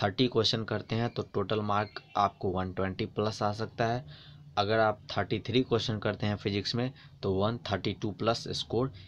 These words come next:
ईजीली कर सकते हैं। तो मैंने आपको बता दिया, आपको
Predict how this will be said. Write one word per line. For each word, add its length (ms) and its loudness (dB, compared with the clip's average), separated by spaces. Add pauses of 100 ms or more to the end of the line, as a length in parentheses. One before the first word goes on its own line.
(140)
ईजीली 320 4
कर 180 -6
सकते 360 -8
हैं। 280 -10 (720)
तो 420 2
मैंने 280 0
आपको 260 0
बता 320 6
दिया, 280 6
आपको 560 2